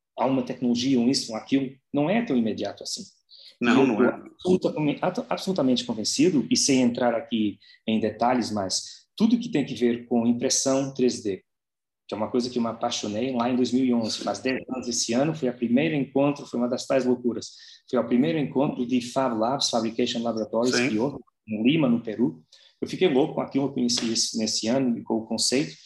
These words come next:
Speaker 1: tenho acompanhado o movimento dos makers, et cetera. Você hoje, você tem um conjunto de coisas que vão te permitir esse, esse, essa abundância sistêmica.
Speaker 2: Sim.
Speaker 1: Mas ela tem que ser intencionalmente criada,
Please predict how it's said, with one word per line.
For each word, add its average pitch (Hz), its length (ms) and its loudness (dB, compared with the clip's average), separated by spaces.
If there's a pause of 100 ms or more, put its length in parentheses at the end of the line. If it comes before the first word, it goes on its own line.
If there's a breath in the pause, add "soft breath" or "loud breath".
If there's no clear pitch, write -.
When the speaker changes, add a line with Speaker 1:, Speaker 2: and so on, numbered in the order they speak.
(320 loud breath)
Speaker 1:
tenho 147 160 2
acompanhado 117 500 -2
o 113 40 -2
movimento 107 540 -4
dos 101 180 -6
makers, 120 420 -2
et - 160 -8
cetera. 120 420 -6 (440 loud breath)
Você 139 280 2
hoje, 135 340 0
você 135 300 -4
tem 208 80 -2
um 196 140 0
conjunto 156 500 0
de 120 160 -10
coisas 135 540 -2
que 120 80 -10
vão 131 240 -4
te 180 120 -6
permitir 120 760 -2 (260)
esse, - 560 0
esse, - 500 0 (380)
essa 147 260 -2
abundância 143 540 2
sistêmica. - 500 -8 (600)
Speaker 2:
Sim. - 140 -10
Speaker 1:
Mas 135 200 2
ela 190 180 2
tem - 240 -14
que - 80 -16
ser 147 320 -2
intencionalmente 170 1000 2
criada, 127 480 -2